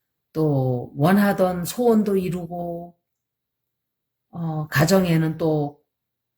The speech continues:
좋은 경사도 많고 집을 옮기게 된다든지, 어떤 분들은 또 결혼 반지, 언약 반지, 뭐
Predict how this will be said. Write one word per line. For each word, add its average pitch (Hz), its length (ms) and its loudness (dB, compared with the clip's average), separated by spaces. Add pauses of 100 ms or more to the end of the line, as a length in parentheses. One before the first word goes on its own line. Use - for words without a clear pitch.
(200)
좋은 175 340 2
경사도 165 440 0
많고 151 760 -2 (1200)
집을 190 280 4
옮기게 165 380 0
된다든지, 139 880 -2 (2500)
어떤 226 500 4
분들은 151 520 -4
또 143 420 -6 (1200)
결혼 165 440 2
반지, 147 440 2
언약 175 560 2
반지, 131 400 -2
뭐 131 300 -4